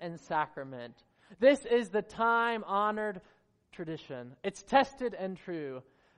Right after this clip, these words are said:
These are what opened John's eyes, and they will open ours too.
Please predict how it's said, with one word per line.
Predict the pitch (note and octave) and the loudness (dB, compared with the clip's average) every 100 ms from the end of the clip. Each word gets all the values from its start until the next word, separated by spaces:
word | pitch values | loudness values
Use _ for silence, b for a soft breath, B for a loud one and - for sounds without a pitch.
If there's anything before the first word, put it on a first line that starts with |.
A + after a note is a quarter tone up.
| - | -6
These | G#3 C4+ A#3+ | 0 0 4
are | A#3 | 6
what | A3 A3 G#3 | 6 4 6
opened | B3+ C4 A#3+ G3 | 6 6 2 0
John's | F#3 G#3 A3 A3 | 2 4 4 2
eyes, | G3+ G3 F#3+ F3+ E3+ | 4 4 4 2 -2
and | F3 | -2
they | G3 | 0
will | F#3 E3 | 0 0
open | F#3+ G#3 F#3+ | 0 0 -2
ours | D#3 E3+ E3 D3+ - - | 0 0 0 -2 -8 -8
too. | E3+ D3 B2 | -6 -6 -8